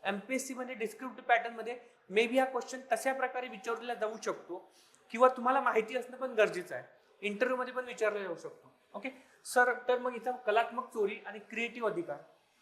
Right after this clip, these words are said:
तर पुन्हा आर्टिकल नाईन्टीनचं उल्लंघन आहेच नाही तर. आता इथं काय की, अ, पारंपरिक कलाकार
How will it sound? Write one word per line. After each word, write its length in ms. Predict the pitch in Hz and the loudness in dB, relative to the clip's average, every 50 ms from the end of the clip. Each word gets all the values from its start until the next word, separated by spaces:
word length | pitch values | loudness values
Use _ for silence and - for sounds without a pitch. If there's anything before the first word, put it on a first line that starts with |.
| _ _ _ _ _ - | _ _ _ _ _ -6
तर 40 | 202 | -4
पुन्हा 300 | 202 226 233 233 262 254 | -2 0 2 4 4 4
आर्टिकल 340 | 247 233 - - 269 254 | 4 2 2 0 0 0
नाईन्टीनचं 480 | 247 240 233 226 220 - 240 247 240 262 254 247 226 - | 0 -2 -6 -6 -8 -12 -12 -10 -10 -8 -8 -8 -8 -6
उल्लंघन 400 | 220 214 220 240 240 247 254 247 | -6 -4 -4 -4 -4 -4 -2 -2
आहेच 240 | 240 226 233 233 - - | -2 -4 -4 -8 -6 -6
नाही 160 | 208 160 - | -6 -6 -6
तर. 60 | - - - _ _ _ _ _ - - _ _ _ _ _ _ - - - - - - - _ _ - - _ _ _ _ _ _ - - - _ _ _ _ _ _ _ _ _ _ _ _ _ _ _ _ _ _ _ _ _ _ - | -10 -16 -20 _ _ _ _ _ -20 -20 _ _ _ _ _ _ -20 -20 -20 -20 -20 -20 -20 _ _ -20 -20 _ _ _ _ _ _ -20 -20 -20 _ _ _ _ _ _ _ _ _ _ _ _ _ _ _ _ _ _ _ _ _ _ -10
आता 160 | - 170 226 220 | -8 -6 -4 -2
इथं 200 | - 208 202 262 262 262 | -2 0 4 4 6 6
काय 200 | 214 170 139 135 | 6 4 2 -2
की, 440 | - - 240 254 262 - - _ _ _ _ _ - | -8 -10 -12 -12 -12 -14 -18 _ _ _ _ _ -2
अ, 320 | 170 180 180 180 175 170 165 | 0 2 2 2 2 0 0
पारंपरिक 680 | - - - 190 185 202 226 233 220 254 247 262 254 - | -2 0 4 6 6 6 6 4 2 -2 -2 -4 -2 2
कलाकार 420 | 240 220 214 214 208 202 175 147 | 4 4 4 4 2 0 -4 -6